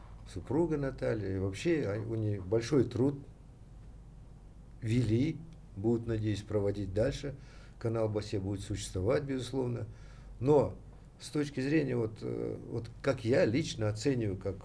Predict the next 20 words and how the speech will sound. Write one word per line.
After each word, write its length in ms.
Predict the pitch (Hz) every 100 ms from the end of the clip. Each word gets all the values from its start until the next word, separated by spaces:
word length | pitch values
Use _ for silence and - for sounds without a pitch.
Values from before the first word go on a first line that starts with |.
| - -
бывший 460 | 104 135 147 - 90
экс-председатель 1300 | 107 151 151 - - - - - 110 113 120 123 117
К 100 | -
Н 180 | 110 104
Б, 220 | 107 151
сотрудник 600 | 143 113 110 127 113 101
органов 380 | 127 117 98 92
безопасности, 880 | 92 95 110 170 170 127 110 - - - - - - - - -
я, 420 | 113 127 110 110 -
э, 60 |
э, 520 | 120 117 110 117 117 120
вот 160 | 117 - -
именно 300 | 131 123 113
его 280 | 113 110 92
с 60 | -
точки 340 | 104 101 101
зрения, 440 | 104 143 123 107 - - -
ну, 120 | 123 135 - -
угроз 600 | 110 104 139 160 - - - - - -
для 380 | 101 110 113